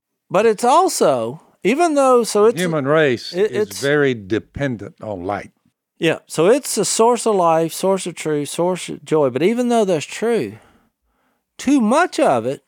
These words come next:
Speaker 1: can kill you. It can blind you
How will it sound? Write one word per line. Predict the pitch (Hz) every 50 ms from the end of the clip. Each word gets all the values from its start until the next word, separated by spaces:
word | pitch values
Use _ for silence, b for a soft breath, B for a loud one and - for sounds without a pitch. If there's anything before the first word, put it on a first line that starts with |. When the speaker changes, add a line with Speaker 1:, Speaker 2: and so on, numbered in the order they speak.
| b b b b b b _
Speaker 1:
can | - - 180 165 147 131
kill | - - - - - 262 262 247 233
you. | 147 95 80 65 - _ _ _ _ _ _ _ _ _ _ _ _ _ _ _ _ _ _ _ _ _ _ _ _ _ -
It | 143 165 156 -
can | - 151 131 113
blind | 95 135 156 180 214 233 240 240
you | 247 254 240 214 190